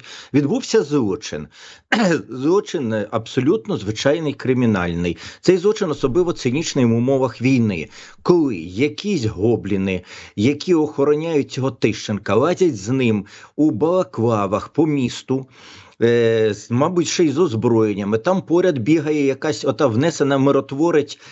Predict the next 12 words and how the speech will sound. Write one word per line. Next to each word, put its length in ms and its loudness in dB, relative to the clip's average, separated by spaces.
е, 300 2
як, 360 -2
е, 640 2
людина, 500 0
яка 220 2
розповсюджує 1040 -2
антиукраїнські 1080 0
фейки, 460 0
антиукраїнську 720 -2
інформацію, 600 0
антиукраїнську 540 -2
пропаганду 720 0